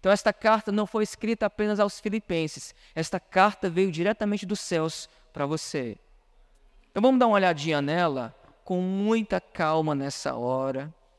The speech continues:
Olhe pra sua Bíblia, dê uma olhadinha aí,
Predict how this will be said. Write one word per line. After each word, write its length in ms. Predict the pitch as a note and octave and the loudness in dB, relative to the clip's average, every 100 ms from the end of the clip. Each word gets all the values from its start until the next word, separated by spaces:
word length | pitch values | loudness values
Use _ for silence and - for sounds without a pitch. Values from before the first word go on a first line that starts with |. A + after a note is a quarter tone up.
| _ _ _ _ _ _ _ _ _ _ | _ _ _ _ _ _ _ _ _ _
Olhe 240 | G#3+ A#3+ | 2 4
pra 140 | G#3 F3+ | 2 -4
sua 240 | - F3 | -2 -4
Bíblia, 680 | C#3+ C3+ D3+ D3 C#3 C#3+ C3+ _ _ | -2 -2 -2 -2 -2 -4 -6 _ _
dê 140 | - A3 | -2 0
uma 140 | G#3+ | 2
olhadinha 480 | F#3 D3 A#2 C#3+ B2+ | 0 -2 -4 -6 -2
aí, 420 | B2+ C#3+ C#3 - | -2 -2 -2 -6